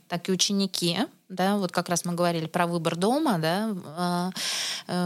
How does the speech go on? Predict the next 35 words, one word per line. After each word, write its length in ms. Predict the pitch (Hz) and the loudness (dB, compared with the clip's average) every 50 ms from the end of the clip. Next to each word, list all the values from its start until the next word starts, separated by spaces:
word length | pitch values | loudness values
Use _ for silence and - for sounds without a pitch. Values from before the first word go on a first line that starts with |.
| 175 180 | 2 0
э, 40 | 180 - | 0 -2
как 140 | 185 180 | -2 0
дома 220 | 170 180 180 175 175 | 2 2 2 2 4
можно 300 | 175 180 170 170 180 175 | 2 2 2 2 0 -2
эту 140 | 170 - 185 | 0 0 -2
тему 280 | 180 - 185 170 165 160 | 0 0 -2 0 0 0
обсудить, 440 | 165 170 - - 190 202 277 320 - | 0 0 -2 -2 0 0 -2 -2 0
то 80 | - 190 | -2 -2
есть 140 | 185 - 180 | -2 -2 -2
можно 260 | 175 165 175 175 165 | -2 0 0 0 2
прийти 420 | - 185 190 - - 202 175 165 165 | 2 0 0 0 -2 -4 -6 -8 -8
вместе, 560 | 180 208 262 330 339 - - 220 190 196 202 - - - - _ _ - | -2 0 0 0 2 0 0 -2 -2 -2 -6 -10 -18 -20 -20 _ _ -4
послушать, 420 | 175 175 - 220 247 - 254 - | -4 0 0 0 0 0 -2 -2
посмотреть, 640 | - 180 - - 180 175 - 185 214 240 240 - | -4 -4 -2 -2 0 0 2 2 2 2 2 0
и 40 | 185 170 | -4 -4
тогда 360 | - 165 156 170 175 180 185 | -4 -6 -2 0 0 2 2
дома 240 | 185 185 185 180 170 | 2 4 4 4 2
будет 300 | 165 170 165 170 165 - | 2 0 -2 -2 -2 0
почва 340 | - 170 165 - 170 156 | -2 0 0 0 -2 -2
для 220 | 151 160 160 165 160 | -2 0 0 0 0
разговора, 760 | 165 165 - - 175 175 190 220 247 269 285 302 311 330 330 - - - - - - _ | -2 -4 -2 -2 -2 2 4 4 4 4 4 2 0 0 -4 -8 -14 -16 -16 -20 -6 _
подходит 520 | 185 180 - - 208 185 175 170 170 - | -4 -4 -2 0 0 0 0 0 -2 -2
мне 200 | 175 165 165 160 | -2 -2 0 -2
это, 120 | 151 - 156 | -2 -2 -4
не 140 | 156 156 | -4 -2
подходит. 720 | - 175 175 - - - 226 233 254 247 285 311 330 - - - - - - - - _ | -4 -6 -6 -6 -2 0 2 2 2 2 2 -2 -2 -4 -14 -20 -20 -20 -20 -20 -8 _
И 300 | - 196 196 196 190 185 | 0 2 2 4 2 2
во 100 | 180 185 | 2 2
время 920 | 180 196 202 214 208 208 202 196 185 180 175 175 175 170 170 170 165 170 - - - - | 2 4 4 4 4 4 4 2 2 0 0 -2 -4 -4 -6 -8 -12 -14 -16 -18 -2 2
инфочасов 640 | - 202 202 - 190 - - 190 - - 208 202 185 170 | 4 4 4 4 2 0 2 2 2 2 2 0 -2 -2
будет 260 | 175 180 180 175 - | -2 -2 -2 0 0
также 240 | 190 180 170 180 175 | 0 0 0 -2 0
экскурсия 480 | - - - - 185 - - - 196 | -2 -4 -4 -2 -2 -2 -2 -2 -2
по 100 | - 233 226 | 0 0 0
школе, 520 | - - - 247 247 262 262 285 330 | 0 0 0 2 2 4 4 2 -2